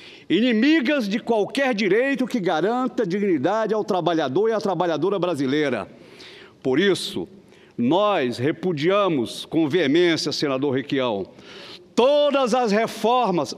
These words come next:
ou melhor, contra-reformas que foram aprovadas aqui no Congresso Nacional,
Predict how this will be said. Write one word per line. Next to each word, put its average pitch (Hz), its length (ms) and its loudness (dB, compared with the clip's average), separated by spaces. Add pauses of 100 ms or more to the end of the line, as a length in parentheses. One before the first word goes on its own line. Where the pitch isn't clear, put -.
ou 202 160 2
melhor, 151 680 0 (400)
contra-reformas 202 1300 0 (300)
que 156 140 0
foram 220 480 0
aprovadas 180 800 0
aqui 175 320 -2
no 170 120 0
Congresso 160 460 -2
Nacional, 165 580 -2